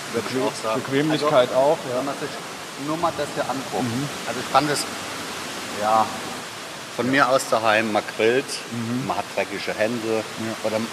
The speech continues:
Speaker 2: verschimmeltes Brot. Da gibt's Leute, die haben da einfach einen Ekel davor.
Speaker 1: Mhm.
Speaker 2: Ähm,
Speaker 1: Und dann,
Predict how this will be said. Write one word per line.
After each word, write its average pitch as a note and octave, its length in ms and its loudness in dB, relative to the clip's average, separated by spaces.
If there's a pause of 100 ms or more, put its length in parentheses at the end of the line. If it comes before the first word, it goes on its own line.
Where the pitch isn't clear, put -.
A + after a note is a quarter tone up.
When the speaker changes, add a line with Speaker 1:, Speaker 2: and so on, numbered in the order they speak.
(180)
Speaker 2:
verschimmeltes A#2 580 -2 (140)
Brot. A2+ 240 6 (400)
Da G2 80 0
gibt's - 340 -6
Leute, G#2+ 320 4
die B2 100 -6
haben B2+ 220 0
da A2+ 140 2
einfach A2+ 260 -4
einen A2+ 160 -6
Ekel C3 300 0
davor. F2 420 2
Speaker 1:
Mhm. C#3 260 -2 (360)
Speaker 2:
Ähm, A2+ 100 8
Speaker 1:
Und A#2 80 6
dann, A#2 120 0